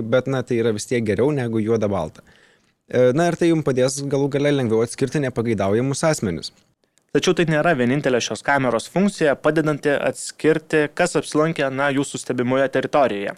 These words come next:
Speaker 2: Ši kamera dirbtinio intelekto pagalba gali atskirti, ar užfiksuotas yra objektas, pavyzdžiui, niekam nekeliantis pavojaus gyvūnas, tarkime, jūsų augintinis, argi, tarkime, kažkoks blogų ketinimų turintis pašalinis žmogus.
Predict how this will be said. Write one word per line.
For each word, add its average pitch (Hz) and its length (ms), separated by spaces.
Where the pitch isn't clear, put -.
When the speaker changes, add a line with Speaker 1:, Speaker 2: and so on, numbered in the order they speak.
Speaker 2:
Ši - 180
kamera 185 380
dirbtinio 156 380
intelekto 127 360
pagalba 131 560
gali 120 280
atskirti, - 500
ar 190 120
užfiksuotas 156 560
yra 127 200
objektas, 120 720
pavyzdžiui, 131 840
niekam 147 420
nekeliantis 131 600
pavojaus 131 560
gyvūnas, 131 480
tarkime, 117 300
jūsų 131 240
augintinis, 170 540
argi, 180 460
tarkime, 151 400
kažkoks - 440
blogų 127 320
ketinimų 127 400
turintis 113 400
pašalinis 117 480
žmogus. 113 320